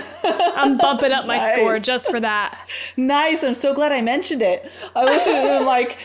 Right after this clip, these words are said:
Speaker 1: <laughs> "No, no, she's, she's gonna like this. I'm gonna mention it." Okay, there's this w-, one last thing that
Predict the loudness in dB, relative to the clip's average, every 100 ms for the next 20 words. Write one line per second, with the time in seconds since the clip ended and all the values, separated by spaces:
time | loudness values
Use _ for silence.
0 | -20 _ -2 0 2 2 0 0 -2 -4
1 | -4 -6 -6 -8 -6 -2 0 -2 -4 -8
2 | -6 -6 -6 -8 -8 -8 -8 -8 -8 -12
3 | _ _ -4 -2 0 -2 0 -2 -2 -4
4 | -4 -10 -8 -4 -2 0 -2 -4 -8 -4
5 | -2 -2 -4 -10 -14 -8 -4 -2 -4 -8
6 | -14 -16 -8 -4 -2 0 -2